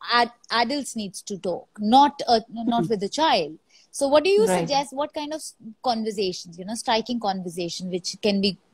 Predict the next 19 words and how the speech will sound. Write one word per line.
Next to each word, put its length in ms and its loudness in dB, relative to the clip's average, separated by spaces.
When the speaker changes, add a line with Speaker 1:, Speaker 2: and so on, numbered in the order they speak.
Speaker 1:
a 80 8
part 360 4
of 140 -4
a 60 -10
quality 480 -4
time 280 -4
spending 380 -10
with 120 -4
your 160 -2
child, 300 6
Speaker 2:
Hmm. 80 -6
Speaker 1:
can 260 6
be? 200 -4
Speaker 2:
Hmm. 160 4
Right. 340 4
So 200 8
first, 540 8
you, 160 10
uh, 340 10